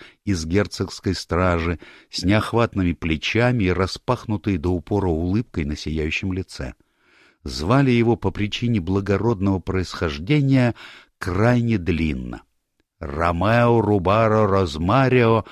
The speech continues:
Серео де Леон, хотя к имени прилагалось короткое казарменное прозвище — Лев. Он долго молча улыбался, тряс в приветствии руку Титуса,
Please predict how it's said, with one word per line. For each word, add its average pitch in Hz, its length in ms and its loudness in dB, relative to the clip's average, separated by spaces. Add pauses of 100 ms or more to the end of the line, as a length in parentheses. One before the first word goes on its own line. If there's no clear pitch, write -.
(140)
Серео 107 680 2
де 95 160 0
Леон, 76 440 0 (520)
хотя 85 320 -2
к - 80 -10
имени 147 420 2 (240)
прилагалось 131 600 2
короткое 131 680 0
казарменное 101 840 -2
прозвище — 71 760 -6 (360)
Лев. 107 400 -2 (1040)
Он 85 200 0
долго 107 280 2
молча 80 360 -4
улыбался, 76 760 -4 (320)
тряс 127 320 0
в - 80 -18
приветствии 98 580 -2
руку 90 380 -2
Титуса, 120 640 -2